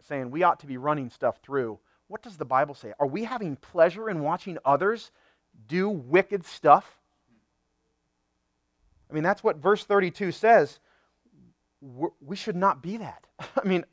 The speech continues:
we shouldn't be having pleasure in that. Um, you know, wanting to stay pure while you're watching dirty things like that,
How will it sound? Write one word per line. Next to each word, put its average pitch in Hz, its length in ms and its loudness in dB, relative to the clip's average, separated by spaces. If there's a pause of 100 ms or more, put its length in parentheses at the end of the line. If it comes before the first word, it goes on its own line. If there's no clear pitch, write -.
(140)
we 160 140 -18
shouldn't 202 260 -6
be 170 80 -10
having 160 300 -2
pleasure 208 360 -4
in 117 120 -8
that. 104 180 -14 (400)
Um, 127 360 2 (680)
you 160 80 -10
know, 170 120 6
wanting 208 260 4
to 190 80 2
stay 196 240 4
pure 208 340 4
while 160 220 8
you're 143 160 0
watching 143 480 -4
dirty 147 320 -4
things 156 340 -8
like 156 220 0
that, 165 260 0